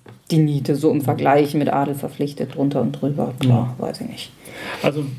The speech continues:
Speaker 2: wenn wir noch ein Jahr weiter dazu genommen hätten, Carcassonne, dann, ja, dann, dann wäre es gar keine Frage für mich. Aber so
Speaker 1: Mhm.
Speaker 2: ist es,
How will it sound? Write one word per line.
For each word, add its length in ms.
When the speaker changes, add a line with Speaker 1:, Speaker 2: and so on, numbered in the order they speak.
Speaker 2:
wenn 180
wir 180
noch 240
ein 120
Jahr 300
weiter 280
dazu 360
genommen 400
hätten, 260
Carcassonne, 760
dann, 560
ja, 260
dann, 340
dann 200
wäre 120
es 120
gar 180
keine 240
Frage 360
für 160
mich. 300
Aber 200
so 180
Speaker 1:
Mhm. 140
Speaker 2:
ist 120
es, 460